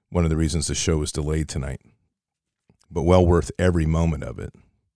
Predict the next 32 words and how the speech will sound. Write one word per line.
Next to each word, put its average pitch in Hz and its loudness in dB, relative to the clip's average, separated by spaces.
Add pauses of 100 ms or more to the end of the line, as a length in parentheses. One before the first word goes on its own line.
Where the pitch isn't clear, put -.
(420)
And 98 2
as 95 4
God 87 0
works, 80 -2
it's 76 -6
like 80 -6
Pastor 87 -2
Dave 82 -2
and 80 -2
I 80 -2
knew, 82 -2 (240)
acted 85 -6
like, 80 -8 (680)
we - -10
felt 98 -2
like 85 -2
we've 80 -2
known 82 2
each 78 -4
other 71 -4
forever. 76 -10
And 82 -10
we 78 -6
just, 78 -8 (140)
this - -6
is 80 -6
the - -8
first - -4
time 87 -2
we 73 -6
actually 95 -8
converse, 87 -8